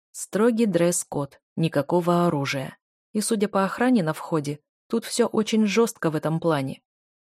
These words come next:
Машину приходится оставить далеко за пределами территории. Я едва успеваю выхватить ещё несколько фигур вдалеке. Значит, по крайней мере, я не один приехал на торги.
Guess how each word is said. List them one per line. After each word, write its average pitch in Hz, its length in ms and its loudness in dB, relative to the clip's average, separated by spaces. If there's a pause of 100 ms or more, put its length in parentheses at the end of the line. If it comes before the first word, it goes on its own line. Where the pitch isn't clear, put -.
(280)
Машину 208 460 0
приходится 175 580 0
оставить 196 380 -2
далеко 165 380 0
за 202 120 0
пределами 170 520 2
территории. 139 680 -4 (400)
Я 175 200 4
едва 175 260 2
успеваю 175 480 2
выхватить 180 540 0
ещё 180 220 0
несколько 165 460 -2
фигур 160 320 0
вдалеке. 147 640 -4 (400)
Значит, 233 420 0
по 196 120 2
крайней 202 320 2
мере, 220 360 2
я 220 180 2
не 233 160 4
один 180 320 2
приехал 160 400 0
на 160 140 0
торги. 156 460 -4